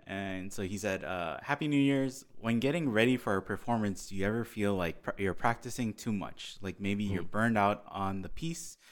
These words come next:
Speaker 1: Is there a Goldilocks amount of practice, or is more always better for you?"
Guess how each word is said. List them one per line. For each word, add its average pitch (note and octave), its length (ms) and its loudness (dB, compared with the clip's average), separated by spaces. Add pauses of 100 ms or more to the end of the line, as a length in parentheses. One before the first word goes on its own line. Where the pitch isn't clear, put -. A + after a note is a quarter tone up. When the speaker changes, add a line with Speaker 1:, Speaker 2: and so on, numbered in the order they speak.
(300)
Speaker 1:
Is G#2 160 2
there G#2 240 6
a F#2+ 80 0
Goldilocks A2 720 4
amount F2 300 -2
of E2+ 100 -12
practice, F2+ 540 -4
or F2+ 280 -4
is F2+ 240 -6
more F#2+ 340 0
always E2+ 320 -4
better D2+ 280 -6
for - 200 -16
you?" A#1 220 -16